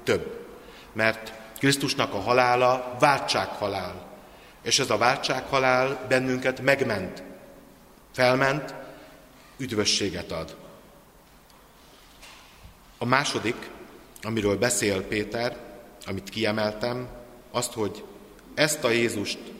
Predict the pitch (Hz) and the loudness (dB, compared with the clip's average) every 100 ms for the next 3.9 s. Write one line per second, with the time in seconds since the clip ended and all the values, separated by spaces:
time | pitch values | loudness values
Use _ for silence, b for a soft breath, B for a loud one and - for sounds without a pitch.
0 | - - - 131 120 - 95 92 90 - | -16 -18 2 4 4 0 -2 -2 -6 -8
1 | 95 - - 80 78 - - 90 87 - | -8 -10 -10 -10 -10 -18 -16 -14 -10 -10
2 | 78 76 76 - - - - - 139 113 | -12 -14 -18 -20 -20 -20 -6 -4 -2 -4
3 | 104 104 104 95 82 - 90 82 | -8 -8 -10 -10 -12 -10 -10 -10